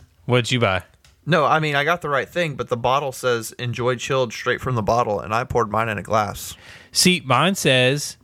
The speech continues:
Speaker 1: "Best enjoyed poured into a glass," is actually what mine says on the can.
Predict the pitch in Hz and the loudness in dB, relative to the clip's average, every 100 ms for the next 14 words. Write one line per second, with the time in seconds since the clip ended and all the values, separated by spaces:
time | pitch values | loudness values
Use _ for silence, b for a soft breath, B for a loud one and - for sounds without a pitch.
0 | _ 123 110 127 - 175 151 139 123 123 | _ -4 2 2 2 -2 2 4 4 4
1 | 131 - 117 117 120 123 160 170 208 175 | 2 0 2 2 2 2 2 4 2 0
2 | 110 - - _ _ _ - - - 131 | -4 -10 -12 _ _ _ -20 -8 0 2
3 | 139 135 143 139 139 143 139 160 160 156 | 2 2 0 0 2 2 2 2 2 2
4 | 190 185 | 2 0